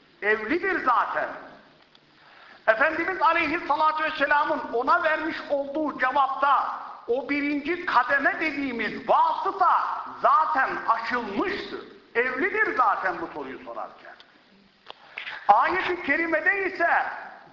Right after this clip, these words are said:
birinci kademe anlatılmaktadır. Nedir o? Kadının birinci kocasına haram oluşu nerede sona erer? O anlatılıyor. Hadis-i şerifte ise kadın zaten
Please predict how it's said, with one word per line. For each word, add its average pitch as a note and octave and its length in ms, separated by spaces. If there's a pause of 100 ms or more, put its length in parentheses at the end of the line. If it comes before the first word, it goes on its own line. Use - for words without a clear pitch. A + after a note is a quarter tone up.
birinci C#4+ 720
kademe C4+ 460
anlatılmaktadır. A#3+ 1080 (440)
Nedir D#4+ 320
o? E4+ 140 (720)
Kadının F#4 580
birinci F4+ 440
kocasına D#4+ 640
haram F#4 500
oluşu D4+ 720 (140)
nerede D4 720
sona A3 340
erer? F#3 320 (180)
O F4+ 120
anlatılıyor. F#4+ 680 (840)
Hadis-i D4 540
şerifte C#4+ 560
ise B3+ 440 (420)
kadın D#4 600 (120)
zaten C#4+ 720